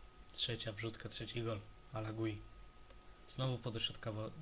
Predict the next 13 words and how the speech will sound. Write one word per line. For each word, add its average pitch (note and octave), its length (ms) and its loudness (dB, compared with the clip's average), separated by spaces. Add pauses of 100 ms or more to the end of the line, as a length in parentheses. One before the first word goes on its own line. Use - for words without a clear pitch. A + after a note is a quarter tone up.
po B2 100 0
dośrodkowaniu A2+ 600 2
Ben G#2+ 220 2
Hatire. A2 400 0 (4000)
Sześćdziesiąta A2+ 600 0
ósma A2+ 220 -2
minuta. A2+ 400 -2 (400)
Nie A#2+ 160 0
wiem, A2+ 140 2
co - 120 -4
teraz A2+ 240 0
zrobił G#2+ 240 2
Maroch. G#2+ 400 0